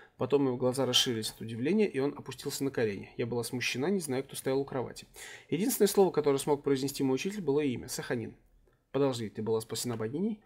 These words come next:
Богиня подошла и отдёрнула занавеску. Она улыбнулась и поцеловала меня в лоб. "Дитя моё", — сказала она, — "тебе будет соп-,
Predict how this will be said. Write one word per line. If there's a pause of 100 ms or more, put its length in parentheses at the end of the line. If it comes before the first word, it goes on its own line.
(320)
Богиня
подошла
и
отдёрнула
занавеску.
Она
улыбнулась
и
поцеловала
меня
в
лоб.
"Дитя
моё", —
сказала
она, —
"тебе
будет
соп-,